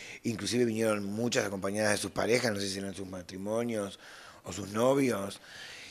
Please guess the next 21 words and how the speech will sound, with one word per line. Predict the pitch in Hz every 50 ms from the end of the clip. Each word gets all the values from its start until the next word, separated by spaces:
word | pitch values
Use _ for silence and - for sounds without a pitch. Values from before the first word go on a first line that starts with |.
| - - - _
Y, | 107 107 107 107
mm, | 104 101 98 95 92 95 - - - - - _ - _ -
eso | - 120 - 190
se | 165 127
nota | 110 127 156 147 107 123 107
que | 92 104
hay | 107 107
como | - 117 110 107 104 98 92
para | 95 104 98 98
todos | 98 - 175 170 160 139 117 -
es | 120 98
mucho | 101 107 104 104 104 98 - 104
más | 98 101 - -
amplio. | 107 101 98 90 95 98 107 98 - - - - - - -
Inclusive | - 139 120 - 127 123 156 170
en | 175
el | 165 151
discurso | 143 135 - - 147 156 147 - 165 147
de | 139 135 131
ellas | 139 131 - 135 123 -
anoche, | 123 127 131 131 131 131 - - 147 160 -